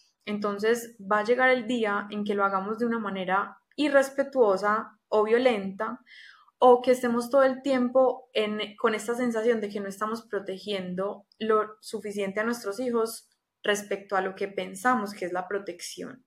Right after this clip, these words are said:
Entonces puede ser que para tu pareja, pues, esto sea algo natural porque culturalmente en su familia, por ejemplo,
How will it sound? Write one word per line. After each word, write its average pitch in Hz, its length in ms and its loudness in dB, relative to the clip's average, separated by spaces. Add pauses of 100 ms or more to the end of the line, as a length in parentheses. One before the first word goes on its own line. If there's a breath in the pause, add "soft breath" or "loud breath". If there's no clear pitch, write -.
(540 soft breath)
Entonces 233 380 0
puede 269 220 6
ser 262 140 6
que 185 120 0
para 208 240 2
tu 208 160 -6
pareja, 226 500 2
pues, 202 140 -2
esto 196 260 -10
sea 240 160 4
algo 240 180 2
natural 190 460 -2
porque 233 500 -2
culturalmente 208 960 -4
en 196 140 -6
su 190 140 -10
familia, 196 560 -6
por 208 120 -2
ejemplo, 190 600 -4